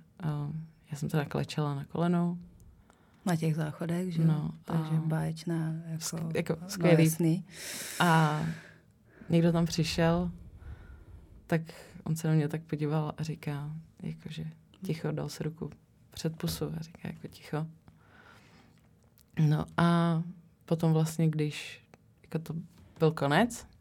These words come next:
Speaker 1: tak on se prostě zvednul a odešel.
Speaker 2: Nic ti
Speaker 1: A nechal,
Speaker 2: neřekl.
Speaker 1: ne. A nechal mě tam. A já vlastně, to byla taková jako první věc,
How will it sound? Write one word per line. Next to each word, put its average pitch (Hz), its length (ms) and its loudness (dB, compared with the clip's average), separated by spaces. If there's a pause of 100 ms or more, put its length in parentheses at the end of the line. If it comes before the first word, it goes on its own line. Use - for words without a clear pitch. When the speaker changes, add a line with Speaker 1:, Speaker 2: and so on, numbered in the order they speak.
(1200)
Speaker 1:
tak 165 140 0
on 165 100 4
se 165 100 0
prostě 156 260 -4
zvednul 147 300 -2
a 156 40 -2
odešel. 160 400 -4 (680)
Speaker 2:
Nic 196 200 -2
ti 185 120 -4
Speaker 1:
A 170 80 4
nechal, 160 240 2
Speaker 2:
neřekl. - 220 -4
Speaker 1:
ne. 160 100 -2 (500)
A 165 60 -2
nechal 165 260 0
mě 156 140 2
tam. 165 240 -6 (1700)
A 165 400 6 (3000)
já 190 220 10
vlastně, 185 480 4 (1080)
to 214 100 8
byla 208 220 8
taková 185 360 2
jako 165 180 -2
první 160 300 2
věc, - 380 -4